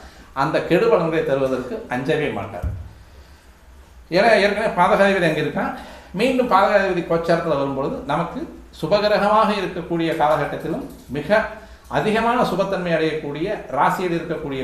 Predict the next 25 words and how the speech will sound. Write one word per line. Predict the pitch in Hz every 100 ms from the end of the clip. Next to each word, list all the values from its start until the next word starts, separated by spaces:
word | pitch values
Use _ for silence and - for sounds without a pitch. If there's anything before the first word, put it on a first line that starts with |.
| 131
குருவாகப்பட்டவர் | 151 135 135 - 160 131 -
ஒண்ணு | 123 156 202
குரு | 143 180
தசை | 190 -
நடக்கணும், | 156 156 185 185
இல்லைன்னா | 147
சந்திர | 156 151 143 151
தசை | 127 123
நடக்கணும். | 117 117 113 - - -
அப்படி | - 123 160
இல்லை | 214 247
அப்படின்னா | 175 170 247 - - -
கண்டிப்பாக | 143 175 208 208 180 214 - -
சிரமத்தை | - 185 175 175
அனுபவிக்கக்கூடிய | 139 143 135 131 120 127 151 208 110
ஜென்ம | 147 180 175
குருவாகவே | 156 139 120 135 147
இந்த | 113
இடத்துல | 113 120
வந்து | 110 104 165 -
உட்காந்துரும். | 113 101 98 - -
சுக்கிரன் | - 202 233 170
இருக்கார் | 147 143 131
சார், | 135 135 - - - -
நல்லது. | 135 127 113 123